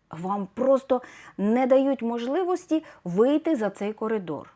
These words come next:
Ну, до прикладу, ви б'єтеся в якусь стіну, думаєте, що там двері,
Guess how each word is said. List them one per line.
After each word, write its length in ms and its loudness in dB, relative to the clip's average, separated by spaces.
Ну, 100 -6
до 100 0
прикладу, 420 0
ви 100 2
б'єтеся 500 -2
в 40 -6
якусь 380 -4
стіну, 880 4
думаєте, 640 -2
що 140 -10
там 240 -2
двері, 520 2